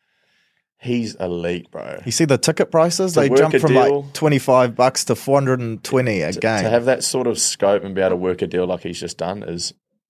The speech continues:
Speaker 1: I'll take that.
Speaker 2: Yeah.
Speaker 1: Yeah.
Speaker 2: Rate it. Rate that. And then the last one, and it's from Jacko.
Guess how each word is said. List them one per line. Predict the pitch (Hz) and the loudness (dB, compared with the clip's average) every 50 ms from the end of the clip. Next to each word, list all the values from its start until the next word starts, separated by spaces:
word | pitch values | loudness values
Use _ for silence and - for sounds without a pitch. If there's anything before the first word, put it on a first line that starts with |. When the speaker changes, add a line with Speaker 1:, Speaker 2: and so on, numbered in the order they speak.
| _ _ _ - | _ _ _ -2
Speaker 1:
I'll | - 95 | -2 -2
take | - - 82 - - | -2 -2 -6 -8 -8
that. | - - - - _ - | -10 -14 -14 -14 _ -12
Speaker 2:
Yeah. | - 67 - - - | -10 -10 -10 -10 -12
Speaker 1:
Yeah. | - - - - _ _ _ _ _ _ - | -14 -14 -14 -16 _ _ _ _ _ _ -10
Speaker 2:
Rate | 80 80 80 85 | -8 -8 -8 -6
it. | 69 - | -6 -4
Rate | 104 104 - - | -4 -4 -2 -2
that. | 107 101 | -2 -2
And | 104 127 131 | 0 0 2
then | 135 | 2
the | 143 135 | 4 4
last | 135 143 143 143 139 - - | 4 4 4 2 2 2 0
one, | 127 123 120 | 0 2 0
and | 113 110 113 | 0 -4 -6
it's | - - - | -8 -6 -4
from | - 123 110 107 95 | -4 -4 -4 -4 -6
Jacko. | - 104 101 - - | -6 -6 -6 -6 -6